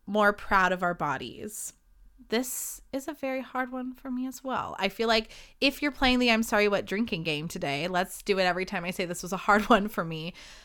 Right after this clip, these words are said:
But I've struggled with body positivity and all that stuff my whole life. And I am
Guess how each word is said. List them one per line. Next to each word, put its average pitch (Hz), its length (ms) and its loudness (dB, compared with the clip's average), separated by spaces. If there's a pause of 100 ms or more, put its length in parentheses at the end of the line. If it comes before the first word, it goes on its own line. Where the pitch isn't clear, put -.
(140)
But 262 140 4
I've 339 140 4
struggled 262 420 4
with 247 180 2
body 190 340 4
positivity 180 960 -2
and 170 600 -2 (120)
all 185 160 4
that 185 200 0
stuff 190 180 -2
my 175 120 -2
whole 170 160 -4
life. 156 240 -4
And 202 100 0
I 214 100 4
am 240 300 2